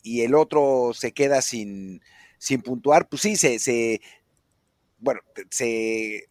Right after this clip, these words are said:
remonta la distancia o se disminuye notablemente, pero ni Alonso ni Hamilton van a ganar ninguna carrera, y Checo difícilmente se quede fuera, ¿no? Entonces,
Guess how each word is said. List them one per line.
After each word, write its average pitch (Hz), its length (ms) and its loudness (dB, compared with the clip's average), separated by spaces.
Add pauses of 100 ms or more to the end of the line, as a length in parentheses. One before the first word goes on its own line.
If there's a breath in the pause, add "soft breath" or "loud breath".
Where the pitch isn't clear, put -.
remonta 151 540 4
la 151 80 8
distancia 156 760 4
o 120 180 -2
se 117 140 -6
disminuye 120 500 -2
notablemente, 156 520 0
pero 160 180 4
ni 170 180 -2
Alonso 196 420 0
ni 180 140 -8
Hamilton 156 360 -2
van 147 100 0
a 143 60 0
ganar 139 180 0
ninguna 143 280 -6
carrera, - 380 0 (440 soft breath)
y 143 100 -8
Checo 202 380 2 (100)
difícilmente 190 540 -6
se - 80 -10
quede 165 160 -2
fuera, 165 500 -4
¿no? 143 140 -2
Entonces, 165 440 -2